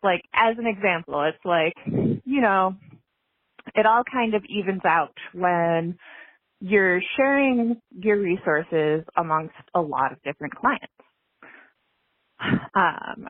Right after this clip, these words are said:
and so Shopify is in charge of making sure the platform is built in a way that everyone gets what they need and that we, the consumers, don't see those server errors. One of the ways that Shopify makes sure their traffic is, like, nicely distributed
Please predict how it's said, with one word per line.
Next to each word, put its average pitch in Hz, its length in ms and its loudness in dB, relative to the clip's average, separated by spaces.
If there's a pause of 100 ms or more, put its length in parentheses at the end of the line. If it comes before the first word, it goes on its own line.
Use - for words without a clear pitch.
and 202 280 -2
so - 80 -2
Shopify 285 560 0
is 240 80 -6
in 233 160 -2
charge 196 240 0
of 185 140 -6
making 190 360 -6
sure 165 160 0
the - 80 -8
platform 165 520 -4
is 175 240 -10
built 156 220 2 (240)
in 180 60 -6
a 165 80 0
way 156 420 -4 (440)
that 156 280 2 (120)
everyone 262 380 -2
gets 226 220 -2
what 208 100 -12
they 202 120 -2
need 156 360 -2 (340)
and 170 140 -2
that 165 140 -2
we, 240 280 0
the - 80 -2
consumers, 180 640 0
don't 143 260 0
see 151 100 -4
those 151 240 0
server 92 300 -6
errors. - 360 -6 (480)
One 208 400 2
of 302 80 -2
the 339 60 -2
ways 196 560 0
that - 120 -6
Shopify 160 840 0
makes 226 280 -2
sure 185 240 2
their 175 200 0
traffic 156 480 -2
is, 151 240 -4
like, 151 240 -4
nicely 240 420 0
distributed 160 800 0